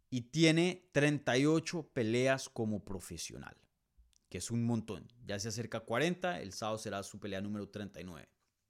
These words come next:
Y quién sabe cuántas peleas <laughs> callejeras tiene ese man. Eh, por ahí debe tener un, un par por lo menos.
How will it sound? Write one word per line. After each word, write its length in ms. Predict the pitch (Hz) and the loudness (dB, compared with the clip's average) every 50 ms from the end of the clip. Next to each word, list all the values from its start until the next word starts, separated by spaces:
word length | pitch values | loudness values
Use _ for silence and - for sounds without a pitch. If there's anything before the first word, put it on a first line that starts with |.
| _ _ _ | _ _ _
Y 100 | - 101 | -10 -6
quién 140 | - 117 107 | -2 -2 -2
sabe 200 | 110 131 127 120 | 2 2 2 2
cuántas 340 | - 131 123 107 120 110 - | 2 0 0 0 -2 -4 -4
peleas 340 | - 107 101 98 95 - | -4 -4 -4 -4 -4 -4
<laughs> 0 | |
callejeras 540 | - - 156 120 107 107 101 107 107 104 - | 0 4 4 4 4 2 0 0 0 -2 -2
tiene 240 | - 113 107 107 107 | -4 -4 -2 -2 -2
ese 180 | 101 - - 98 | -4 -6 -6 -8
man. 160 | 85 - - _ - - - - _ _ _ _ _ _ _ _ | -8 -8 -12 _ -20 -20 -20 -20 _ _ _ _ _ _ _ _
Eh, 200 | - - 87 90 | -8 -4 -4 -4
por 140 | 78 - 98 | -4 -2 -2
ahí 100 | 98 107 | 0 0
debe 240 | 113 117 117 117 113 | 2 4 4 4 4
tener 220 | - 95 92 101 | 2 0 -2 0
un, 320 | 107 113 110 87 98 107 - | 0 0 -2 -2 -6 -8 -6
un 120 | - 120 113 | -6 -8 -4
par 240 | - 117 107 104 104 | -2 0 0 0 0
por 180 | - 104 92 92 | -2 -4 -4 -4
lo 80 | 95 | -4
menos. 380 | 85 78 73 64 - - - _ | -4 -6 -8 -12 -14 -18 -20 _